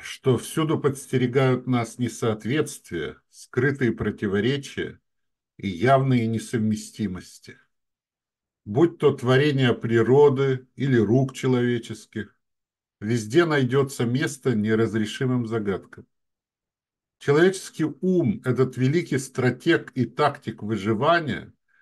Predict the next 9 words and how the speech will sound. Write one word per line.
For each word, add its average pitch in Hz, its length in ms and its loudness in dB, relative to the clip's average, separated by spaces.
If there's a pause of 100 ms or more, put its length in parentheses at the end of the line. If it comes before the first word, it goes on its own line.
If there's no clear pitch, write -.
(180)
предпочитает 139 760 -2
игнорировать 135 840 0
эти 110 180 -4
нестыковки, - 960 -6 (180)
чтобы 135 720 -2 (360)
не 127 180 2
остановиться 131 960 -4
на 123 100 -2
полпути, 123 840 -4